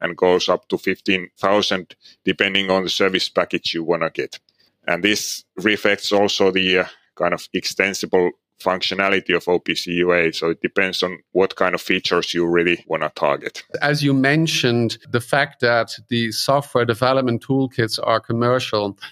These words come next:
Speaker 2: w-, what is the alternative? Uh, what about open source? Isn't that a solution that many listeners, uh, are looking for today as well?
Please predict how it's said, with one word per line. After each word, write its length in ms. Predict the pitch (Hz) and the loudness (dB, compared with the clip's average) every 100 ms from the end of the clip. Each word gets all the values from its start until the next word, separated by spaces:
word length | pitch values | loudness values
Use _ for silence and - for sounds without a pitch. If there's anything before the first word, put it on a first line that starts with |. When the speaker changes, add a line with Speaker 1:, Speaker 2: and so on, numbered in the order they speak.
| - _ _ - | -20 _ _ -8
Speaker 2:
w-, 340 | 151 147 - | -8 -6 -4
what 220 | 131 151 175 | 2 2 2
is 140 | 156 | 2
the 180 | 160 156 | 2 2
alternative? 760 | 135 151 156 143 - 110 - - | 2 2 2 2 2 0 -2 -2
Uh, 220 | 113 120 - _ | 0 0 -2 _
what 240 | 156 131 160 | -4 0 2
about 260 | 156 156 151 | 2 2 2
open 320 | 147 151 131 | 0 0 -2
source? 460 | - 156 135 110 | 0 2 2 0
Isn't 300 | - 123 135 | -2 0 0
that 200 | 131 135 | 2 2
a 40 | 135 | 0
solution 560 | - 120 135 147 120 113 | -2 0 0 0 -2 0
that 240 | 110 - _ - - - | 0 -2 _ -20 -20 -4
many 300 | 120 147 127 | 0 0 2
listeners, 600 | 120 143 - 135 127 - - | 0 0 0 0 0 -2 -2
uh, 240 | 117 113 104 | 2 2 2
are 160 | 110 | 0
looking 520 | 110 123 - 139 135 | 0 -2 0 0 0
for 280 | - - 127 | -4 -2 -2
today 280 | 120 117 120 | -2 -2 0
as 200 | 117 - | 0 0
well? 380 | 110 120 156 | 0 2 0